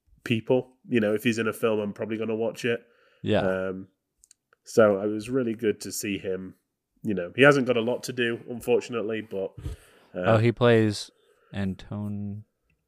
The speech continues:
Speaker 2: Antoninus. Sorry. I was like,
Speaker 1: Antoninus,
Speaker 2: "I know
Speaker 1: yeah.
Speaker 2: I've heard the name. Why am I saying it wrong?"
Speaker 1: <laughs>
Speaker 2: Yeah, the singer guy.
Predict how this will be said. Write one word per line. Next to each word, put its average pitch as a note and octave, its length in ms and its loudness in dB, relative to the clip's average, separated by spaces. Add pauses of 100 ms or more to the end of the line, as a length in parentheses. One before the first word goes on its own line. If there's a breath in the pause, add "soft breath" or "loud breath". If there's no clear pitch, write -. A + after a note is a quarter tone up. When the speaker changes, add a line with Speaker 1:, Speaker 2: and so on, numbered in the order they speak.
(360)
Speaker 2:
Antoninus. A#2 800 0 (100)
Sorry. - 380 -16
I G#2+ 60 0
was G#2+ 140 -2 (160)
like, A2 120 4
Speaker 1:
Antoninus, - 240 -8
Speaker 2:
"I G#2+ 120 -2
know B2 180 6
Speaker 1:
yeah. B2+ 60 10
Speaker 2:
I've A#2 80 2
heard A#2+ 220 2
the G#2+ 80 0
name. G#2 300 0
Why F2+ 140 -6
am F2+ 120 -6
I E2+ 100 -8
saying D#2+ 260 -12
it - 120 -16
wrong?" - 120 -16 (540 loud breath)
Speaker 1:
<laughs> - 460 -6
Speaker 2:
Yeah, F#2 180 -2
the F2+ 160 -2
singer G2 380 -2
guy. D#2+ 360 -8